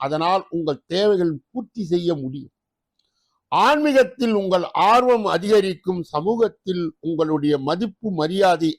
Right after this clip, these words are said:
அதிகரிக்கும். மகர ராசிக்காரர்களுடைய அதிர்ஷ்டம் அந்தந்த துறைகளிலே சாதகமாய் இருக்கும். உங்களுடைய எதிர்காலம் குறித்து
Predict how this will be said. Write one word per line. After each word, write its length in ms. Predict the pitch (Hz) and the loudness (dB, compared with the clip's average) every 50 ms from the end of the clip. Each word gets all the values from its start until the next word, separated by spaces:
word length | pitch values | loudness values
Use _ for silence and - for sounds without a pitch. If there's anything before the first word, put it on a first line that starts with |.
| - 139 | -4 -6
அதிகரிக்கும். 600 | 147 156 156 151 135 123 120 - _ _ _ _ _ _ _ _ _ _ _ _ _ _ _ _ _ _ - | -4 -2 -2 -2 -2 -2 -6 -14 _ _ _ _ _ _ _ _ _ _ _ _ _ _ _ _ _ _ 0
மகர 300 | 175 208 214 220 233 220 214 208 | 0 2 4 4 4 6 6 6
ராசிக்காரர்களுடைய 1080 | 214 247 311 311 320 339 320 - - - 247 233 233 233 226 214 214 208 202 196 196 185 - - 165 | 6 4 4 4 2 0 -2 -2 0 2 4 6 6 6 4 4 2 0 0 0 0 -2 0 0 0
அதிர்ஷ்டம் 480 | 190 208 262 247 - _ - 226 220 190 190 - 160 | 0 0 0 -2 -4 _ -2 -2 -2 -2 -6 -8 -6
அந்தந்த 380 | 175 202 214 226 214 196 180 180 165 - - | -4 -4 -2 -4 -4 -4 -4 -4 -6 -2 -2
துறைகளிலே 580 | 208 226 240 233 214 202 196 190 185 185 180 175 175 | 0 0 2 0 0 0 0 2 2 2 0 0 -2
சாதகமாய் 640 | - 165 185 208 202 202 190 185 170 170 170 165 151 - 160 165 | -2 -4 -2 -2 -2 0 0 -2 -2 -2 -4 -4 -4 -2 0 0
இருக்கும். 400 | 170 196 190 - _ 220 202 170 - 160 | 0 0 -2 -4 _ -8 -8 -8 -8 -8
உங்களுடைய 440 | 165 156 156 156 156 147 139 139 139 135 147 | -4 -2 0 0 0 0 0 -2 -2 0 0
எதிர்காலம் 480 | 170 180 214 208 208 196 190 185 165 151 - _ - | -2 -2 0 2 2 2 2 0 -2 -6 -10 _ -8
குறித்து 380 | 165 151 175 147 - _ _ | -6 -6 -6 -8 -10 _ _